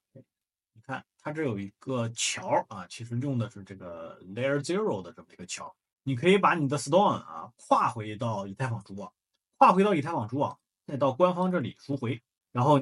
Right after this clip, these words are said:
你就完成了套利，大概能赚四个多点。好，那这个就是第一个思路，怎么样？是不是还挺简单的？好，那接下来我们看第二个机会啊，其实大家应该都看到了，实际上就是现在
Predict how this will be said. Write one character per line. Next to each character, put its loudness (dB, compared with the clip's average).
你 4
就 4
完 6
成 2
了 6
套 4
利， 6
大 -2
概 -4
能 -4
赚 0
四 -4
个 0
多 6
点。 2
好， -2
那 2
这 4
个 6
就 4
是 0
第 -2
一 2
个 8
思 4
路， 4
怎 -10
么 0
样？ -2
是 -2
不 2
是 0
还 2
挺 0
简 2
单 2
的？ 8
好， 4
那 6
接 6
下 8
来 8
我 6
们 2
看 2
第 4
二 10
个 4
机 0
会 -6
啊， -14
其 -12
实 -6
大 -6
家 -8
应 -4
该 -2
都 -2
看 -4
到 -2
了， -16
实 0
际 2
上 -2
就 -2
是 -4
现 0
在 0